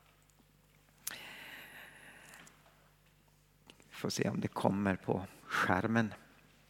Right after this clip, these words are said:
Filipperbrevet ett, kapit-, kapitel ett, vers tre till och elva. Jag tackar min Gud var gång jag tänker på er.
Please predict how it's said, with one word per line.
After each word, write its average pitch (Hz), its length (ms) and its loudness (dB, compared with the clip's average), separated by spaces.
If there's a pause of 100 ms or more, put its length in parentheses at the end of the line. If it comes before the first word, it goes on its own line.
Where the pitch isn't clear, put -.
(1000)
Filipperbrevet 101 760 4
ett, - 360 2
kapit-, - 760 2
kapitel 127 360 4
ett, 131 200 8
vers 110 300 4
tre 117 240 4
till 113 220 2
och - 240 4 (200)
elva. 110 420 8 (1400)
Jag 127 180 8
tackar 156 320 12
min 147 180 8
Gud 123 260 10
var 139 220 12
gång 123 260 8
jag 120 120 10
tänker 143 320 8
på 107 200 8
er. 120 240 2